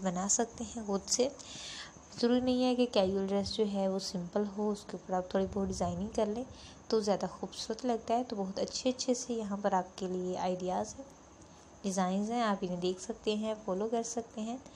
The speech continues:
और इन आइडियाज़ के बारे में आप जैसे कि इन डिज़ाइंस में आपने देखा ये वाला, थोड़ा सा ये भी है कि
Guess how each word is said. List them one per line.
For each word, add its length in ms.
और 320
इन 120
आइडियाज़ 520
के 120
बारे 240
में 200
आप 260
जैसे 380
कि 220
इन 120
डिज़ाइंस 440
में 80
आपने 200
देखा 280
ये 160
वाला, 200
थोड़ा 200
सा 160
ये 180
भी 160
है 180
कि 120